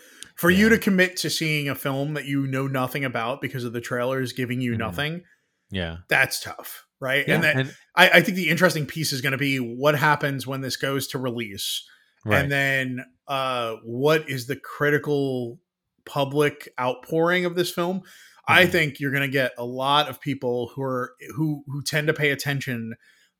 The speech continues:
Speaker 1: to the film festival circuit will see it opening weekend,
Speaker 2: Mm-hmm.
Speaker 1: right? Like, so we're already there. You've seen it
Speaker 2: Right.
Speaker 1: in a theater.
Speaker 2: Right.
Speaker 1: I, my worry is it's about to go wide,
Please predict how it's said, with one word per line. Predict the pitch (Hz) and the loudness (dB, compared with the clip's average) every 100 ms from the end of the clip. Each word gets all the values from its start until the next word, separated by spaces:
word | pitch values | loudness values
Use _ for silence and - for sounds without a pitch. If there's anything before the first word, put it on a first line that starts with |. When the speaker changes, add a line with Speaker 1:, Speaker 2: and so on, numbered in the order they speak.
| - | -6
Speaker 1:
to | - 165 156 147 139 135 - | 0 2 2 2 -2 -6 -8
the | 131 | -8
film | - 147 147 | -2 -2 2
festival | 170 147 170 156 | 2 2 0 0
circuit | - 156 170 170 143 | 2 0 0 -2 -4
will | 131 | -4
see | - 151 | -2 0
it | 143 143 | 0 -2
opening | 127 143 123 | -4 -2 -2
weekend, | 123 143 156 196 190 _ _ _ - | -2 -2 -2 -4 -10 _ _ _ -12
Speaker 2:
Mm-hmm. | 104 | -2
Speaker 1:
right? | 143 147 147 | 2 4 4
Like, | 143 131 - - 127 | -2 -4 -10 -20 -12
so | - 160 | -2 0
we're | 147 151 | 2 4
already | 156 143 | 6 6
there. | 127 110 95 143 156 | 2 0 -2 -8 -4
You've | 151 147 | -2 0
seen | - 143 | 0 -2
it | 135 131 | 0 0
Speaker 2:
Right. | 85 | 0
Speaker 1:
in | 147 | 0
a | 147 | 0
theater. | 139 131 120 175 - - - _ - | 0 -2 -2 -4 -10 -20 -20 _ -4
Speaker 2:
Right. | - 151 | 2 4
Speaker 1:
I, | 135 | 4
my | 139 | -2
worry | 131 139 185 190 175 151 120 | 0 4 8 8 8 4 2
is | 127 123 127 127 | 0 0 -2 -4
it's | 156 165 | -6 -2
about | 131 147 170 | 4 4 4
to | - | 2
go | 151 139 | 0 0
wide, | 117 120 104 85 80 | 0 -4 -4 -10 -16